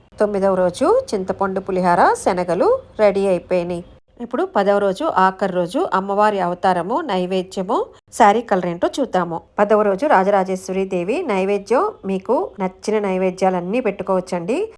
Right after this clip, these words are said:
కానీ నేను ఈరోజు మీకు పాయసం, గారెలు చూపించబోతున్నాను. ఆల్రెడీగా నేను గారెలు చేసి చూపించాను. శారీ కలర్ వచ్చి గ్రీన్ కలర్. ఇప్పుడు పాయసం ఎలాగో చూద్దాము. ముందు ఒక గిన్నెలోకి సగ్గు బియ్యం తీసుకుని శుభ్రంగా కడిగి వాటర్ పోసి ఒక గంట ముందు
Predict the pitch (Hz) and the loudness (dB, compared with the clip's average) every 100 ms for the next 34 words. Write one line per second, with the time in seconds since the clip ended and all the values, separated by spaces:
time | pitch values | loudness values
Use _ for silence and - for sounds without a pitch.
0 | - 202 240 214 202 196 185 175 196 185 | -4 -2 -2 -4 -4 -2 -2 -2 -6 -2
1 | 349 403 214 175 185 214 226 196 175 175 | -2 0 2 2 0 -6 -2 0 0 0
2 | 220 440 - - - 185 185 190 180 180 | -4 -4 -8 -12 -6 -4 -4 -2 -4 -4
3 | 180 175 175 359 494 - 196 196 196 196 | -4 -2 0 0 -2 0 2 2 0 0
4 | 269 220 190 175 185 196 190 185 - 180 | -2 -2 2 2 2 -4 -4 -4 -6 -6
5 | 180 - 185 185 453 - - - 240 208 | -8 -4 -4 -2 -2 -4 -20 -2 4 4
6 | 220 240 190 185 185 180 330 381 233 196 | 4 0 0 2 -2 -2 -2 -2 0 0
7 | 196 196 180 175 _ _ - 226 262 440 | 0 0 0 -2 _ _ -8 -4 -2 0
8 | 269 202 202 226 185 190 359 - 320 233 | 2 2 2 -2 -2 0 -2 -2 -2 0
9 | 185 160 160 - _ _ 233 233 247 220 | -2 -4 -8 -14 _ _ -4 0 0 -2
10 | 202 202 208 247 370 262 208 202 208 208 | -6 -4 -4 -4 -6 -2 -2 -2 -4 -4
11 | 185 185 - 285 214 185 190 196 190 185 | -4 -8 -8 -8 -6 -6 -6 -6 -6 -4
12 | 294 214 185 214 214 190 180 311 370 233 | -2 0 -2 -4 -8 -8 -6 -4 -4 -4
13 | 202 185 190 185 180 | -4 -4 -4 -6 -6